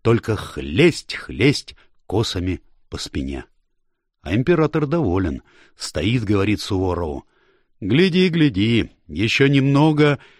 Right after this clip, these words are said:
и совсем не хуже немецких будут». Скривился Суворов от этих слов, передёрнулся. «Радость, Ваше Величество, невелика», — ответил.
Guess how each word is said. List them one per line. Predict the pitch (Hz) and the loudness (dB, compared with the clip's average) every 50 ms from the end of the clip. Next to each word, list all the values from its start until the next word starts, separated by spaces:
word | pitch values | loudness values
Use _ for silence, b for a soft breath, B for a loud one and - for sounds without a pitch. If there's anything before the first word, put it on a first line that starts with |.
| b b | b b
и | b - 131 127 | b 0 0 0
совсем | - - 131 123 104 - - - 143 160 160 156 147 | 2 2 0 0 0 -2 -2 0 2 2 2 4 2
не | 151 | 0
хуже | 131 - - 143 156 123 123 131 | 0 0 0 0 0 2 2 2
немецких | 135 139 139 147 147 135 - - - 87 78 69 | 2 4 4 4 2 2 0 -4 -8 -6 -6 -6
будут». | 67 73 73 64 - - _ - _ _ _ _ _ _ _ _ _ _ _ _ _ _ | -6 -8 -8 -8 -10 -16 _ -20 _ _ _ _ _ _ _ _ _ _ _ _ _ _
Скривился | - - - 71 65 65 65 65 101 135 135 - - - - | -16 -10 -8 -8 -8 -8 -6 -4 -2 -2 -2 -2 -4 -8 -10
Суворов | - - 82 71 87 101 95 87 - - | -8 -6 -6 -4 -4 -2 -4 -4 -6 -8
от | - - - | -10 -8 -8
этих | 98 - 78 73 - | -8 -8 -8 -14 -14
слов, | - - 87 95 90 - - _ _ _ _ _ _ _ _ _ | -10 -6 -4 -2 -2 -4 -4 _ _ _ _ _ _ _ _ _
передёрнулся. | - 73 65 69 62 - 95 113 95 78 76 73 67 - - - - - _ _ _ _ _ _ _ _ _ _ _ _ _ _ _ _ _ _ _ | -10 -8 -8 -8 -6 -2 -2 -2 -2 -2 -4 -8 -10 -12 -14 -16 -16 -18 _ _ _ _ _ _ _ _ _ _ _ _ _ _ _ _ _ _ _
«Радость, | - - - 123 165 196 202 175 202 185 - - - | -10 -4 0 2 4 4 4 4 2 0 0 0 0
Ваше | 160 139 147 156 - - 143 | 2 2 2 2 2 2 2
Величество, | 139 131 117 104 120 - - - - - 127 127 | 2 4 4 2 2 0 -2 -4 -2 0 2 2
невелика», — | 127 135 127 127 131 131 131 127 - - 82 73 73 80 85 82 - _ _ _ _ - | 2 2 2 2 2 2 0 -2 -2 -4 -6 -4 -2 -2 -2 -4 -6 _ _ _ _ -10
ответил. | 101 92 - 90 80 67 - - 67 62 60 - | -10 -8 -4 -4 -4 -4 -6 -8 -12 -14 -16 -16